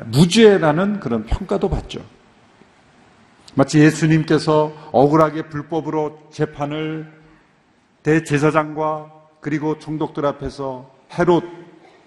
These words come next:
앞에서 받았지만, 빌라도는 "이 사람에게서는 죽일 만한 죄를 찾지 못했다. 이 사람은 죄가 없다."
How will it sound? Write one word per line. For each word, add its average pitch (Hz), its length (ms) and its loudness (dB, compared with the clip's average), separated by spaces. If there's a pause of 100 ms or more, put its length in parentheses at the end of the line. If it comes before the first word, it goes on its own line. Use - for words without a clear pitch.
(440)
앞에서 127 360 -4
받았지만, 196 800 -4 (1400)
빌라도는 190 560 4 (1400)
"이 175 100 0
사람에게서는 220 1200 -2
죽일 160 260 -4
만한 170 320 0
죄를 151 220 -4
찾지 - 260 -10
못했다. 202 600 -4
이 131 40 -6
사람은 208 440 -2
죄가 170 280 -2
없다." 185 440 -2